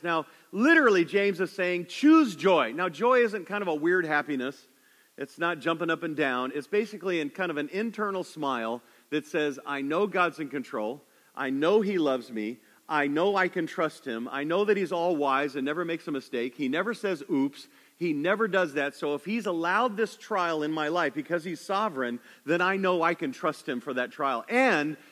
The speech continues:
he says in this text, "These trials are specifically designed for you." I know you've said this. Why doesn't he get that trial? Why doesn't somebody else have that trial? Because they don't need that trial. You need that trial, and that's why it was given to you. They're designer trials.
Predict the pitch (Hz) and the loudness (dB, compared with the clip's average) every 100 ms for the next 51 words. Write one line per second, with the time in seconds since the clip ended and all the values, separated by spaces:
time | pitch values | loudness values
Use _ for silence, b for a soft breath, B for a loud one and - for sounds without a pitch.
0 | b b 202 220 - 190 175 180 175 165 | b b -4 -2 0 0 0 -2 -4 -4
1 | - 233 175 - 196 233 - 208 190 185 | -2 -2 -2 -6 -4 -4 -4 -2 -2 0
2 | 185 180 - 202 - 285 220 226 214 202 | -2 -4 -4 -8 -4 -4 -4 -4 -4 -2
3 | 190 160 202 220 190 208 214 226 165 - | -2 -2 -2 -2 -2 -2 4 6 6 2
4 | B B - 226 285 294 240 165 185 143 | B B -2 2 4 4 2 2 0 2
5 | 160 185 - B 170 226 277 269 262 240 | 0 -2 -8 B 2 6 6 6 4 4
6 | 202 233 175 269 302 202 185 - 160 131 | 0 -6 4 6 6 6 2 4 0 4
7 | 180 135 98 - B 180 254 277 262 233 | 4 4 2 -10 B 4 6 6 4 4
8 | 269 254 262 311 285 214 156 156 147 160 | 4 6 8 8 8 6 6 2 2 0
9 | 165 208 226 226 190 254 240 277 180 127 | 0 0 -4 -4 -2 -2 -2 -4 -2 -4
10 | 120 143 101 - b b 160 285 311 226 | -2 -2 -2 -8 b b 2 6 6 6
11 | 165 143 131 - 135 127 165 B - 190 | 4 4 2 2 2 2 0 B -2 2
12 | 208 254 226 214 202 202 156 196 196 220 | 4 4 4 2 4 2 2 2 2 2
13 | 269 175 190 190 190 151 214 277 269 247 | 4 4 4 2 0 2 4 6 4 2
14 | 185 226 226 180 120 - - | 6 6 8 4 0 -8 -20